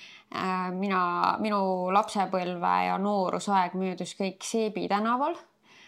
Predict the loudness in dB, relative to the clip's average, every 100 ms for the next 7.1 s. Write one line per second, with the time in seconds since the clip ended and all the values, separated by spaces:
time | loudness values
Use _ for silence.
0 | -20 -10 -4 -2 0 0 0 0 -2 -2
1 | -4 -4 -4 -4 -6 -8 -10 -8 -6 -6
2 | -6 -8 -8 -8 -6 -2 0 0 -2 -12
3 | -12 -2 2 4 4 2 2 2 2 0
4 | -2 -4 -12 _ -2 -2 -2 -4 -8 -12
5 | -14 -14 -8 -4 -4 -4 -4 -4 -6 -10
6 | -12 _ _ _ _ -20 -20 -6 0 4